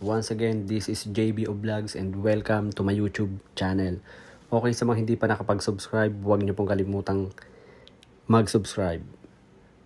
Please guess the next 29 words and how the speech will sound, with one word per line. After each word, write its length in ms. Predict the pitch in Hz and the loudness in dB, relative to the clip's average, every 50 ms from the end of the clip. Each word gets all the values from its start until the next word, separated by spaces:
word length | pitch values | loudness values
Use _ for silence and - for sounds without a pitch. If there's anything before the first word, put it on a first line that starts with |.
| - - - - - - - - | -20 -20 -20 -20 -20 -20 -20 -14
Okay 300 | - - 131 131 143 147 147 | -6 -2 0 2 2 2 4
guys, 240 | 170 190 190 170 - | 6 6 6 6 4
for 240 | - - 180 175 | 4 4 4 4
today's 320 | 180 180 175 180 175 160 - | 6 4 4 4 4 4 4
video, 320 | - 156 156 151 175 185 | 4 4 4 6 8 8
ayan 320 | 170 160 165 160 160 151 - | 8 8 6 6 6 4 4
po, 160 | 160 160 156 | 4 4 4
nakikita 400 | 151 143 131 - 135 135 131 123 | 2 0 -2 -2 0 0 2 2
nyo 160 | 120 123 110 | 2 2 2
sa 80 | - 117 | 0 0
inyong 240 | 117 113 110 104 | 0 0 0 0
harapan 480 | 110 101 98 95 - 123 139 160 160 151 | -2 -2 -4 -4 -2 -2 -2 0 0 0
ang 80 | 143 - | -2 -2
isang 400 | - - - 117 113 110 101 - | -4 -6 -6 -6 -6 -6 -6 -2
single 560 | - 143 151 160 160 151 139 147 151 - - | 4 6 6 8 8 6 6 6 6 6 4
attach. 800 | - 131 - - 139 135 135 - - - - - - - - - | 2 -2 2 4 4 4 4 2 -2 -8 -8 -8 -8 -10 -10 -8
Napakaganda 720 | 104 104 104 104 104 - 104 104 104 104 110 110 104 110 98 - | -6 -4 -4 -4 -4 -2 0 0 2 2 2 2 2 0 0 4
po 240 | 123 135 151 - - - | 4 4 4 4 0 -8
and 480 | - 110 104 101 101 98 92 92 - - - - - | -10 -8 -8 -6 -6 -6 -8 -10 -14 -18 -18 -12 -8
affordable 560 | 98 95 - - 127 127 127 120 117 120 123 | -8 -4 2 6 8 8 8 8 6 6 8
lang 160 | 120 120 117 | 6 6 6
po 160 | 113 - 120 107 | 4 4 4 4
ito. 400 | 104 101 - 104 92 85 85 - - - - _ - _ - - - - - - - - - - - - - | 4 2 0 0 0 -2 -4 -8 -16 -20 -20 _ -20 _ -20 -20 -20 -20 -20 -20 -20 -20 -20 -20 -20 -20 -20
So, 400 | - - - 98 95 92 92 - | -18 -12 -10 -8 -6 -6 -4 0
ayan 320 | 107 113 120 120 120 117 | 4 4 6 4 4 4
po 160 | - 160 165 | 6 6 6
si 80 | 151 - | 6 4
Caceres 560 | 143 - 123 - 135 131 117 120 117 - - | 2 2 2 4 6 6 6 6 4 4 4
model. 560 | 117 113 113 110 107 120 139 156 175 180 180 | 4 6 6 6 6 6 6 6 4 2 0